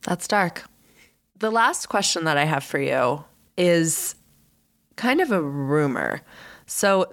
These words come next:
this is something I hear people talk about a lot, which is very specifically put this way. In the state of Utah, if you take your landlord to court, you are responsible for paying their legal fees.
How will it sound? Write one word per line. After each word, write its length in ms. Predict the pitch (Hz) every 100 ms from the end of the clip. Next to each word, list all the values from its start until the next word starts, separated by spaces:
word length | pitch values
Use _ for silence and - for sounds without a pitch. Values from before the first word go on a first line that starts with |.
| 180
this 240 | 226 247
is 80 | 269
something 340 | - 208 185 175
I 80 |
hear 440 | 165 156 147 147 - _ - -
people 260 | 165 156
talk 240 | 156 147 -
about 180 | 147 143
a 60 |
lot, 260 | 131 104 -
which 200 | 147 -
is 440 | 147 143 143 - - -
very 240 | 208 202
specifically 640 | 202 - 180 170 160 160 147
put 260 | - 147
this 220 | - 143 -
way. 200 | - - _ - - - - -
In 120 | 180
the 80 | 190
state 280 | - 202
of 120 | 269 220
Utah, 440 | 156 160 120 156 - _ -
if 200 | 180 190
you 220 | 180 208
take 280 | - 226 226
your 140 | 247
landlord 460 | 208 180 175 165 160
to 100 | 170
court, 480 | - - 123 - - _ _ - - - -
you 520 | 165 156 180 180 196 -
are 140 | 190
responsible 680 | 180 - 151 156 - 165 151
for 160 | -
paying 540 | 156 - 143 135 127 - -
their 160 | 139
legal 360 | 127 127 - -
fees. 480 | - - - -